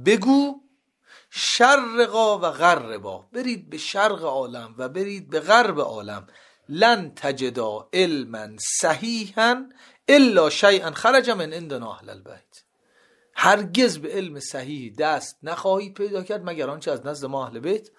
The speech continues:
خارج بشه. حداقل این دوتا گزارش فعلاً تا اینجا نشون میده که این آقای حکم ابن عتیبه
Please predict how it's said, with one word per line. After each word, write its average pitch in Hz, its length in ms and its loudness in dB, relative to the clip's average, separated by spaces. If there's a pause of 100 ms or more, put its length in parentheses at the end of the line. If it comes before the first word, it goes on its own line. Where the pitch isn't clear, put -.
(300)
خارج 110 520 -6
بشه. - 380 -18
حداقل 180 1000 2
این 175 280 -8
دوتا 139 260 -6
گزارش 127 760 0
فعلاً 127 440 -4
تا 123 140 -10
اینجا 117 260 -6
نشون 185 300 -8
میده 131 220 -8
که 131 120 -10
این 147 100 -2
آقای 120 200 0
حکم 107 300 -6
ابن 113 180 -8
عتیبه 120 520 2